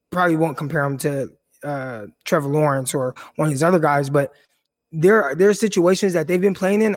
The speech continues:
aren't as ideal. Like, the first time Trevor Lawrence dropped back, he got hit and fumbled. Like, you know, Trey Lance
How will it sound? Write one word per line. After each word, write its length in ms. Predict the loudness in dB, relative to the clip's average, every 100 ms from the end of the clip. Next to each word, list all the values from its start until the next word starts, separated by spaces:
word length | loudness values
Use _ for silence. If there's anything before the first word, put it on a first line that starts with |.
| -2
aren't 240 | 0 0
as 200 | 0 -2
ideal. 420 | 0 -2 0 -2 0
Like, 160 | -2
the 80 | -2
first 220 | 0 0 0
time 220 | -2 0
Trevor 240 | -2 0
Lawrence 220 | 0 0 0
dropped 240 | 0 0
back, 240 | 0 -2 -6 _ _
he 260 | 2 2
got 260 | 2 0 0
hit 220 | 0 0
and 160 | 0 -4
fumbled. 380 | -2 -2 -4 -12
Like, 220 | -6 -2 2
you 100 | 4
know, 160 | 4 0 -10 -2
Trey 180 | 2
Lance 440 | 4 4 2 0